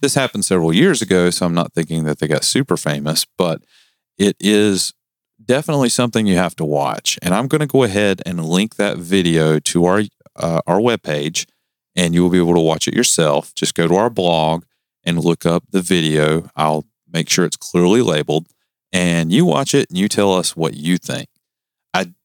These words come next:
think it's definitely something that's unexplained. I wish he could have gotten a better view of it, because as the child did his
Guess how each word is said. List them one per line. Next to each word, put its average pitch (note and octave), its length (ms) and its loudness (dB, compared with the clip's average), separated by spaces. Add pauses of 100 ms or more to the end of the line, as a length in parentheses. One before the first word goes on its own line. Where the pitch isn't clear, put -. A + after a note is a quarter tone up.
(180)
think A3 180 2
it's - 160 -2
definitely C#3 540 0
something C3+ 400 0
that's A2 200 0
unexplained. F#2+ 920 -2 (160)
I F#2 60 2
wish G#2+ 260 2
he A#2 100 2
could G#2 140 2
have F#2 100 0
gotten F#2+ 240 -2
a E2 60 -6
better E2+ 320 0
view E2 360 2
of G#2+ 140 0
it, A2 200 0 (140)
because E2+ 520 -2
as F2+ 300 -2
the E2 80 -4
child F2 680 -2 (960)
did F2+ 420 2 (140)
his E2+ 480 2